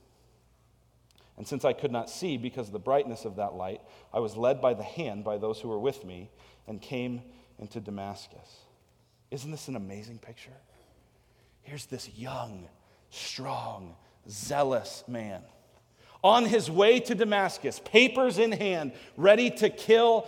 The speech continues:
and arrest Christians. And instead, he's blinded,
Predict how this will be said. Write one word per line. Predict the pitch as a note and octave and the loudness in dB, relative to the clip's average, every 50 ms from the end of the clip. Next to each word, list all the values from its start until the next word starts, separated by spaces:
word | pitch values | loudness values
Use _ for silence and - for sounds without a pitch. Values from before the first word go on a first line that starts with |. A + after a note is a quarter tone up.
| - - - | -8 -6 0
and | E3 F3 | 0 0
arrest | E3 D#3+ F#3+ G#3 G3+ G3+ - - - | 6 8 8 8 8 6 0 -4 0
Christians. | G3+ G#3 F#3+ - - - D#3+ A#2+ F#2+ F2 - - - - - - _ _ _ _ _ _ _ _ _ _ _ _ _ _ _ _ _ _ _ _ _ _ _ _ _ _ _ _ _ _ _ _ _ _ _ _ _ _ _ _ _ _ _ - | 0 0 0 0 -6 -6 -8 -8 -8 -10 -16 -20 -20 -20 -20 -20 _ _ _ _ _ _ _ _ _ _ _ _ _ _ _ _ _ _ _ _ _ _ _ _ _ _ _ _ _ _ _ _ _ _ _ _ _ _ _ _ _ _ _ -10
And | C3+ | -8
instead, | D3+ D3 C3+ - - - - G3 F3+ D#3+ C#3 | -6 -6 -6 -8 -4 4 6 6 6 6 2
he's | B2+ D#3 D#3+ C#3 A2+ - - - - - _ _ _ _ _ | -2 -6 -6 -6 -8 -10 -16 -20 -20 -20 _ _ _ _ _
blinded, | D#3 D3 E3 E3+ F3 F3 F3 E3+ D3+ A2 F#2+ - | -2 4 6 6 6 6 4 0 -2 -4 -6 -8